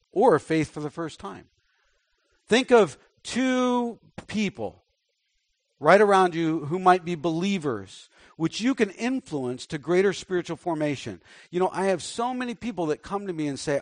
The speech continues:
"I need to be disciples. I, I need a mentor." Well, I, it's hard for a pastor to s-, say, "Well, this person can mentor you," if that person is not willing to mentor somebody.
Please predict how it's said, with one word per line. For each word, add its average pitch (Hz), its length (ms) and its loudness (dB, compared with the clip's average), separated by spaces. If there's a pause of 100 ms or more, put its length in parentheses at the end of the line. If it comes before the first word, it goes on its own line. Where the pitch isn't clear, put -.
"I 196 240 -4
need 196 260 -8
to 170 60 -14
be 170 140 -10
disciples. 151 680 -6
I, 165 240 -4
I 170 180 -2
need 196 240 -8
a 160 60 -2
mentor." 156 640 -8 (500)
Well, 196 280 0 (960)
I, 165 100 -4 (120)
it's 160 220 -4
hard 202 340 0
for 214 140 -6
a 190 60 -4
pastor 214 440 -4
to 185 60 -8
s-, - 200 -12
say, 214 320 2
"Well, 180 200 0
this 226 180 -4
person 220 320 -6
can 180 160 -6
mentor 214 340 -4
you," 196 220 -4
if 170 180 -6
that 196 260 0
person 208 400 -6
is 165 140 -6
not 196 260 -2
willing 220 300 -6
to 226 60 -10
mentor 269 360 -8
somebody. 90 480 -12